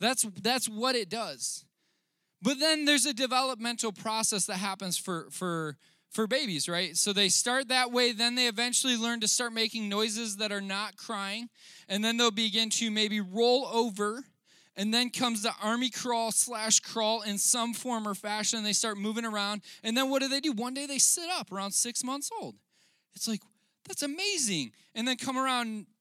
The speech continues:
nine, ten months old, they start standing up, and sometime maybe right around a year, give or take a couple months, they start walking. You don't imagine going into your math class this week, walking in,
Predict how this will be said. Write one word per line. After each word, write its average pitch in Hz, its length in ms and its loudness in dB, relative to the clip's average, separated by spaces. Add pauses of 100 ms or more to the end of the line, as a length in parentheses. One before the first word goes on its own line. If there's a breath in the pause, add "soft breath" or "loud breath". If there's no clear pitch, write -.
(220)
nine, 208 400 -2
ten 214 260 -2
months 226 300 -2
old, 269 160 0
they 254 80 -4
start 202 320 2
standing 220 540 4
up, 226 260 2
and 190 240 0 (200 loud breath)
sometime 254 800 0
maybe 233 240 4
right 233 260 4
around 240 320 2
a 240 40 4
year, 226 260 4
give 233 240 0
or 233 60 -2
take 226 240 -2
a 240 80 -6
couple 254 240 -4
months, 269 260 -2
they 247 100 0
start 233 280 0 (160)
walking. 254 560 -6 (800 soft breath)
You 220 140 4
don't 339 280 2
imagine 269 520 2
going 247 300 2
into 254 280 0
your 226 180 2
math 202 440 -4
class 196 460 0
this 208 280 0
week, 214 360 0
walking 226 480 -2
in, 233 260 0